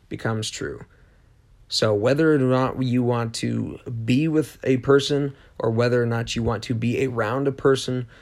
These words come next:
whether or not you want to go work out or not, whether or not, when, whatever you think you can or you can't, you're right. And I, that is a, that I, it,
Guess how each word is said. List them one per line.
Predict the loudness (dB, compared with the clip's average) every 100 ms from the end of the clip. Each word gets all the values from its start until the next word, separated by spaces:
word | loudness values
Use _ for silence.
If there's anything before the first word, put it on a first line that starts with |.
| -20 _ _ -10
whether | 4 6 6
or | 4
not | 0 -4
you | -2 0
want | 0 -2
to | -2 0
go | 2 4
work | 4 2
out | 2 2 2
or |
not, | 0 0 -2
whether | 0 2 2 2
or |
not, | 2 -2 2
when, | 4 4 2
whatever | 4 6 4
you | 0 0 0
think | -2 -4 -2 0 0 -2
you | -4
can | -4 0 2 2 2
or | 4 4
you | 4 -2
can't, | -2 -2 0 -2 -8
you're | -4 -2 -2
right. | -2 -4 -4 -12 _ -20 -20 -20 -4
And | 0 0
I, | 2
that | 4 4
is | 4 0
a, | -4 -2
that | -2 -2 -2
I, | -4 -4 -8 -6
it, | -2 -2 -2